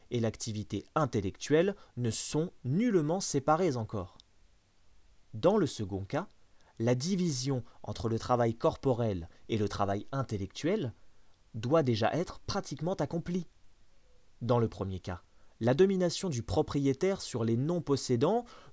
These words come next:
peut reposer sur des rapports personnels, sur une sorte de communauté. Dans le second cas, elle doit avoir pris une forme matérielle, s'incarner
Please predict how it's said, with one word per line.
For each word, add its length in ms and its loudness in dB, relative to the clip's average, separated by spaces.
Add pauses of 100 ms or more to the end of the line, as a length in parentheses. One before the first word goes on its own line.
(100)
peut 260 8
reposer 500 2
sur 200 -6
des 100 -2
rapports 500 2 (200)
personnels, 540 0 (580)
sur 360 -4
une 100 -2
sorte 440 -2
de 120 -2
communauté. 720 0 (640)
Dans 240 4
le 120 4
second 420 -2
cas, 220 -2 (520)
elle 160 4
doit 220 4
avoir 220 4
pris 160 -2
une 260 0
forme 460 -2
matérielle, 1120 0 (320)
s'incarner 800 2